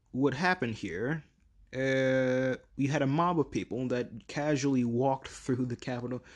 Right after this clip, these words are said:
There were videos of people climbing over the walls, like the outside walls, where the layout of the stone allowed people to climb up. And <laughs> then there was a video where s-, someone had edited the Mario music over it, and someone fell, and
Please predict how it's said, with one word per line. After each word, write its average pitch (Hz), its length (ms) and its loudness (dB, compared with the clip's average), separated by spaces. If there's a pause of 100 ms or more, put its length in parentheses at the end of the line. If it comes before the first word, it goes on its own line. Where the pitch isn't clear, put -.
(160)
There 147 120 6
were 135 120 6
videos 127 380 4
of 123 80 0
people 123 260 -2
climbing 123 460 -4
over 120 260 0
the 113 420 -2
walls, 113 640 -4 (320)
like 123 220 0
the 113 120 2
outside 151 440 0
walls, 175 360 -4 (460)
where 110 720 -2
the 113 520 0 (240)
layout 127 440 2
of 113 120 -4
the 107 80 -4
stone 131 560 -2 (320)
allowed 120 320 0
people 123 200 -2
to 110 80 -4
climb 117 380 -4
up. 123 240 -6 (420)
And 117 120 -2
<laughs> - 0 -
then - 540 0 (440)
there 120 140 2
was 110 120 -2
a 110 40 -2
video 110 520 -2
where 113 320 -2
s-, 110 200 -8 (220)
someone 123 360 -2
had 110 220 -6
edited 120 440 -2
the 113 160 -4
Mario 120 400 2
music 135 400 0
over 143 280 2
it, 160 100 2
and 113 120 -6
someone 120 320 -2
fell, 123 460 -4
and 120 200 -4